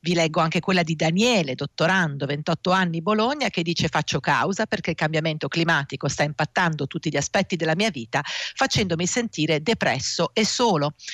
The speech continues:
Con la mia ragazza abbiamo deciso di non avere figli in quanto non saremo in grado di garantirgli un futuro." Queste sono solo due delle, eh, quasi duecento motivazioni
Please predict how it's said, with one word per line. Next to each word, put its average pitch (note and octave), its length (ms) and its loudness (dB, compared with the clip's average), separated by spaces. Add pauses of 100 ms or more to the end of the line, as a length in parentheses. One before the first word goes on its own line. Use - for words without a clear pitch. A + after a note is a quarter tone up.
(120)
Con G#3+ 160 2
la G3+ 100 4
mia G#3 140 2
ragazza F3+ 420 0
abbiamo F3+ 200 0
deciso F3 360 -2
di E3 100 0
non E3 160 2
avere E3 300 2
figli C3+ 400 -4
in B3+ 140 2
quanto D#3+ 360 0
non D#3 140 0
saremo F#3 320 2
in B3 40 -2
grado C#3+ 360 0
di E3+ 100 -2
garantirgli G#3+ 200 2 (840)
un C4 160 4
futuro." D3+ 440 0
Queste A3+ 260 2
sono E3+ 240 0
solo F#3+ 320 2
due E3+ 600 4
delle, D#3+ 520 2 (300)
eh, D3+ 500 2 (140)
quasi F3+ 480 0
duecento D#3 760 -2
motivazioni E3+ 1040 0